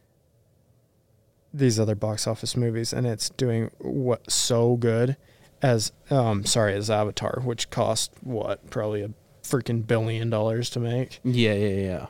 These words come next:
Speaker 1: And it's f-, shot for fifteen thousand bucks, and he, it's, like, this horror film that's so crazy,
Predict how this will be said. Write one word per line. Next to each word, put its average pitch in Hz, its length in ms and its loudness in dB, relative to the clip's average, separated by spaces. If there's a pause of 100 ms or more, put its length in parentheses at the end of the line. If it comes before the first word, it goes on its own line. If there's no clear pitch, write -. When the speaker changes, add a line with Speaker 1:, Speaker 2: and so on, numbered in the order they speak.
(100)
Speaker 1:
And 123 380 2 (240)
it's - 460 -4
f-, - 140 -12
shot - 300 2
for - 140 -2
fifteen 131 680 2
thousand 110 480 2
bucks, 101 300 -2 (140)
and 120 120 0
he, 107 140 -8 (220)
it's, - 480 -2 (380)
like, 110 240 -2
this - 200 0
horror 117 280 4
film 110 300 0
that's - 320 -4 (120)
so - 560 -2
crazy, 110 600 0